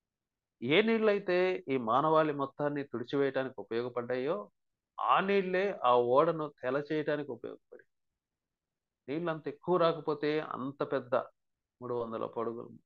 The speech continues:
పొడవు ఉన్నటువంటి, మూరల పొడవు ఉన్నటువంటి ఓడ పైకి లేవాలంటే, చాలా బరువు ఉన్నటువంటి ఆ చెక్కలతో చేసినటువంటి జంతువులతో నిండిన ఓడ పైకి లేవాలి అనంటే,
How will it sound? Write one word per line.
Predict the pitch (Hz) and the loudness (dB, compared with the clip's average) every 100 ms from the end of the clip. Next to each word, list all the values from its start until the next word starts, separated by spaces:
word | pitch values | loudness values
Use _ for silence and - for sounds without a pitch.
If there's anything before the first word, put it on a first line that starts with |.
| - | -10
పొడవు | 110 110 - _ | -8 -8 -12 _
ఉన్నటువంటి, | 113 110 110 107 113 | -16 -14 -14 -14 -16
మూరల | 110 110 107 | -12 -10 -10
పొడవు | - 110 110 | -10 -12 -12
ఉన్నటువంటి | 110 107 110 110 117 | -14 -16 -18 -18 -18
ఓడ | 110 110 110 110 _ _ _ _ _ _ | -14 -10 -10 -12 _ _ _ _ _ _
పైకి | 117 120 123 | -8 -6 -2
లేవాలంటే, | 117 120 139 143 143 147 147 143 - - | 2 4 6 6 2 0 -2 -4 -10 -12
చాలా | 104 131 | -4 -2
బరువు | 143 147 147 | 0 -2 -2
ఉన్నటువంటి | 147 147 143 143 143 143 131 - - | -4 -6 -6 -6 -6 -8 -8 -10 -6
ఆ | 113 110 _ - | -6 -6 _ -12
చెక్కలతో | 113 - 127 127 | -8 -4 -4 -4
చేసినటువంటి | 123 123 120 127 120 120 113 120 - | -8 -8 -10 -12 -12 -10 -10 -14 -12
జంతువులతో | 117 117 131 123 120 117 | -10 -8 -8 -8 -10 -12
నిండిన | 117 113 110 | -12 -14 -16
ఓడ | 107 113 113 | -14 -12 -12
పైకి | 113 113 - | -12 -16 -12
లేవాలి | 113 113 123 127 127 | -6 -2 -2 -2 -8
అనంటే, | 127 127 156 | -10 -12 -14